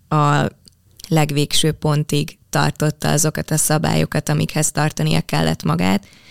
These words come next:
ám a négy fal között minden megváltozott, állítólag egy klasszikus férfi-női kapcsolat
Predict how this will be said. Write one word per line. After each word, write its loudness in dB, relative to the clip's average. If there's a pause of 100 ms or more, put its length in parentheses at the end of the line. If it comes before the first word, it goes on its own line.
(180)
ám 2
a 4
négy 4
fal -2
között 0
minden 2
megváltozott, 0
állítólag -2
egy -4
klasszikus 0
férfi-női 0
kapcsolat -2